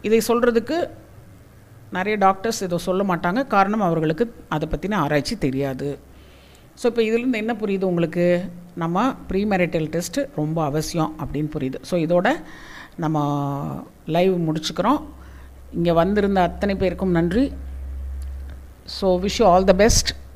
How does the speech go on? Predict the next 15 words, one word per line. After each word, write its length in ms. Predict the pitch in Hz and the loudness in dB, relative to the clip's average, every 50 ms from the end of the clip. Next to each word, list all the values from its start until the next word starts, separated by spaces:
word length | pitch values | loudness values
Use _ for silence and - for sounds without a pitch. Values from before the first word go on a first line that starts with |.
| - - - - | -20 -18 -8 -2
எல்லாருக்கும் 720 | - 170 185 190 185 185 190 190 - 254 320 302 320 - - | 0 4 8 8 10 8 8 6 4 4 4 4 4 -2 0
குழந்தை 300 | - 170 175 180 180 180 | 2 4 4 6 6 6
வேணும்னா 300 | 185 185 190 190 202 226 | 6 6 4 6 4 4
குழந்தை 320 | 226 - 190 185 190 196 | 8 8 6 8 6 4
கிடைக்கட்டும், 480 | 190 - 185 175 165 190 175 - 180 269 | 2 2 0 0 0 0 0 2 4 4
ஆனந்தம் 380 | 214 170 170 180 180 175 175 170 | 4 4 4 2 2 2 2 4
வேணும்னா 360 | 165 156 160 160 185 226 240 | 4 4 4 4 4 4 4
ஆனந்தம் 420 | 190 165 156 143 147 143 151 143 | 4 4 4 4 4 4 4 2
கிடைக்கட்டும். 440 | 143 131 135 139 - - 139 - - - - - - - - - - - - - - - - | 0 -2 -4 -8 -8 -10 -10 -14 -14 -20 -20 -20 -20 -20 -20 -20 -20 -20 -20 -20 -20 -14 -8
எல்லாரும் 560 | - 165 180 190 190 185 190 226 254 262 262 - - - - - - - - - | -4 -2 2 4 4 4 4 4 2 -2 -4 -6 -18 -20 -20 -20 -20 -12 -10 -4
செக்ஸ் 260 | - 180 - - - 185 | -4 -4 -4 -4 -4 -2
ரீதியான 480 | 202 202 196 190 185 180 180 202 196 | -2 -2 2 2 2 2 2 2 2
அனைத்து 340 | 165 156 165 170 160 - 185 | 0 0 0 -2 -2 -2 0
இன்பங்களையும் 680 | 156 156 165 170 165 165 160 156 160 190 240 269 262 - - - - - - - - - - - - - | 0 0 0 -2 -2 -2 -2 -2 -2 0 -2 -2 -4 -6 -18 -20 -20 -20 -20 -20 -20 -20 -20 -18 -6 -2
பெற்று 420 | 196 190 185 - - 269 - | -2 -2 0 0 0 0 0